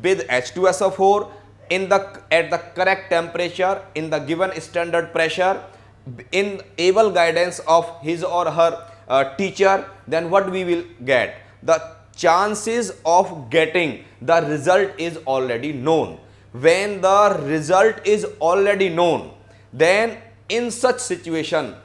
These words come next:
the probability is not to be considered. Reason being, if you are mixing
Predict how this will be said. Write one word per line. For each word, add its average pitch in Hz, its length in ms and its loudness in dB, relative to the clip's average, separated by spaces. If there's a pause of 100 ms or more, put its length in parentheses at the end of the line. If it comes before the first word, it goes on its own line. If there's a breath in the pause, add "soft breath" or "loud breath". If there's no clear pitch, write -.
(140)
the 147 180 -2
probability 165 1000 -4
is 143 160 -6
not 143 560 -4
to 151 100 -4
be 131 160 -6
considered. 104 680 -8 (300 soft breath)
Reason 190 540 -2
being, 180 440 -2 (240 soft breath)
if 202 180 -2
you 214 140 0
are 208 160 2
mixing 196 680 -4